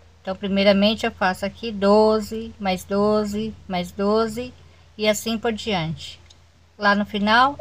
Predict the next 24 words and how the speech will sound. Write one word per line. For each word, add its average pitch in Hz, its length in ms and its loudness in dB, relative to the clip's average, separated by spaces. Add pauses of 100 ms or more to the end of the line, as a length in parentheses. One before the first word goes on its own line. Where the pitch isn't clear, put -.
eu 233 140 2
acrescento 226 760 -2
uma 240 240 0
correntinha 233 600 -4
extra. 165 480 -2 (1400)
Então, 220 160 -10
aqui, 233 260 -2
a 208 80 4
primeira 226 400 2
carreira. 202 580 0 (680)
Subo 285 680 -2 (220)
três 233 420 2
correntinhas, 240 1080 -6 (480)
tá? 214 320 -2 (720)
Um, 240 460 0
dois, 214 720 2
três. 226 540 -2 (100)
Aqui 202 220 -8
na 196 160 -2
quarta 247 360 0
correntinha, 226 880 -4 (1300)
um 247 220 -4
ponto 208 420 2
alto. 185 540 2